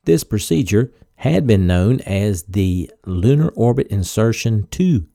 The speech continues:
burn, and though the orbit was slightly elliptical, the maneuver was still called the circularization burn.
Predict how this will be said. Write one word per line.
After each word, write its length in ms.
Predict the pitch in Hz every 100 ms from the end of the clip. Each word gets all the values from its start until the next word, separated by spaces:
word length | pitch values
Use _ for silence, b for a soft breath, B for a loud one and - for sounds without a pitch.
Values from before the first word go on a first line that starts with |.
| -
burn, 440 | 92 85 73 67 _ _ _ _ _ _ _ _
and 320 | - 107 101 92
though 240 | 135 175
the 200 | 147 117
orbit 440 | - 131 92 90 -
was 260 | 95 87
slightly 540 | - 117 117 - 98 85
elliptical, 640 | 87 151 - - 82 85 b b b b
the 120 | 98
maneuver 640 | 95 92 151 165 90 95 -
was 240 | 95 101
still 320 | - 160 123
called 420 | - 123 95 87
the 200 | 85 87
circularization 1300 | 85 - 110 107 107 98 95 92 87 98 101 - 95 87
burn. 480 | 92 92 80 69